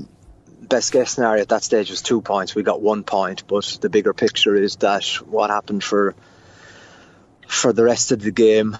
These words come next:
uh, we, why did we give up a twenty-eight sixteen lead? Um, and, uh, just the importance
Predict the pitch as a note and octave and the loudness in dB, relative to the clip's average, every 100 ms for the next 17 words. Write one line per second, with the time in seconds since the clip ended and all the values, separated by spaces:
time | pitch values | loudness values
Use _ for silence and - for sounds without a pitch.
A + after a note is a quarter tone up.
0 | - - G#2+ G#2 G#2 G2+ G2+ G#2+ G2+ G2 | -4 -2 -2 0 0 0 0 0 0 -2
1 | F#2 A2+ A2 G#2+ F#2 G2+ F#2 G#2 F#2+ A2 | 0 2 4 0 -2 -4 -2 -2 0 2
2 | G2+ G#2+ - - A2+ G#2+ A2 G#2 G2+ - | 2 2 -2 -6 -4 -2 2 2 2 -2
3 | A2 - A2+ G#2 G2+ G#2 G2+ G2 - - | -4 -2 -2 0 0 0 0 -2 -6 -12
4 | _ - F2 G2 F#2+ G2 F#2+ F#2+ F2+ D#2+ | _ -10 -4 0 2 2 0 -2 -6 -10
5 | _ - - - - _ - - - F2 | _ -20 -16 -16 -16 _ -14 -8 -4 -4
6 | E2+ - F2+ F2 F2 F2+ - - G#2 F2+ | -4 -4 -2 -2 -2 -2 -2 0 -2 0
7 | G2+ F#2 - G2 - | 0 0 -4 -6 -4